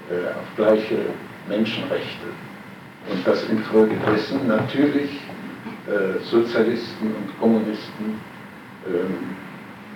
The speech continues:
deutsche Sozialisten, deutsche Kommunisten, äh, Deutsche sind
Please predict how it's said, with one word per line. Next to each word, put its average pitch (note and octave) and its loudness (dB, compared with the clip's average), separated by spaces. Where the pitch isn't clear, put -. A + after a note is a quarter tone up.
deutsche A#2 4
Sozialisten, - -10
deutsche B2 4
Kommunisten, - -8
äh, F#2 -2
Deutsche A2+ 6
sind C#3+ 2